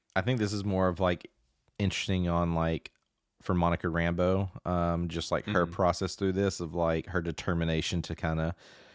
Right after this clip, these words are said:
Speaker 1: you know, she really wants to be the hero. It's really like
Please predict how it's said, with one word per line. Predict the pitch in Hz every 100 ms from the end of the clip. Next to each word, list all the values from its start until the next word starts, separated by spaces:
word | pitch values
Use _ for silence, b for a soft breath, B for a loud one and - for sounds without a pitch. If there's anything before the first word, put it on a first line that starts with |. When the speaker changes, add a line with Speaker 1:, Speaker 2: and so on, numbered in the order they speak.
| b b b b b b b _ -
Speaker 1:
you | - 123
know, | 107
she | 101 - 127 127 127 104 101 110
really | 120 123 120
wants | 113 95 -
to | 95
be | 95
the | 85
hero. | 78 80 58 55 64 92 - -
It's | 123 117
really | 147 165
like | 127 110 95 90